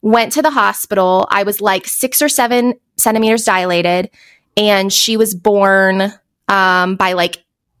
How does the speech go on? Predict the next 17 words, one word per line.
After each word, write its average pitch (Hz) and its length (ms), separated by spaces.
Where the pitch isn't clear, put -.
eight 208 180
A 247 120
M, 185 220
I 160 100
think. - 640
So 226 200
it 233 100
was, 240 100
like, 226 120
a 226 40
ten-hour 208 920
first - 480
labor, 190 400
unmedicated. 185 1080
Um, 190 640
the 214 220
only, 285 640